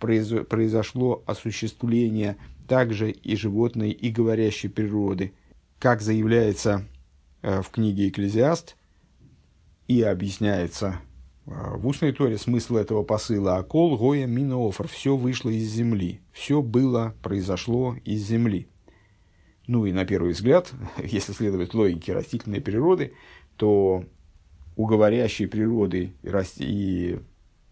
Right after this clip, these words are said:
животной природы те же, в общем, наверное, основания быть присоединенными к источнику своей жизни, на протяжении всей своей жизни. Тем не менее, только растительная природа это демонстрирует, как здесь Ребе говорит, не скрывая.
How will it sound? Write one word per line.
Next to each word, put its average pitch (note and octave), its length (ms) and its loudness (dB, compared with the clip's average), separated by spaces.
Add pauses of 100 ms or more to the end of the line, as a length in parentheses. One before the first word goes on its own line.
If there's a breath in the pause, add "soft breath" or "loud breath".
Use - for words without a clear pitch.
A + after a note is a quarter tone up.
(120)
животной D3 480 -2
природы A#2 600 -2 (300 soft breath)
те C3 240 4
же, A#2+ 180 2
в G#2+ 120 -2
общем, A#2 380 -2
наверное, G#2 720 0 (1300)
основания G#2+ 960 2 (720)
быть A#2 500 2 (140)
присоединенными G#2+ 1000 0
к F#2+ 100 -8
источнику G#2 540 -2
своей G#2 480 -2
жизни, A#2+ 580 -2 (520 soft breath)
на A2+ 140 0
протяжении A2+ 720 -2
всей C3 300 -2
своей A#2+ 320 -2
жизни. F#2+ 340 -4
Тем A#2 200 -4
не F#3+ 100 0
менее, G#2+ 340 -2
только A2+ 720 0
растительная A2 800 -2
природа D3 500 -2
это A2 220 -4
демонстрирует, A2 920 -2
как G#2 180 -6
здесь A2 180 -10
Ребе A2 160 -2
говорит, G#2+ 340 0
не B2+ 220 0
скрывая. G#2+ 720 -4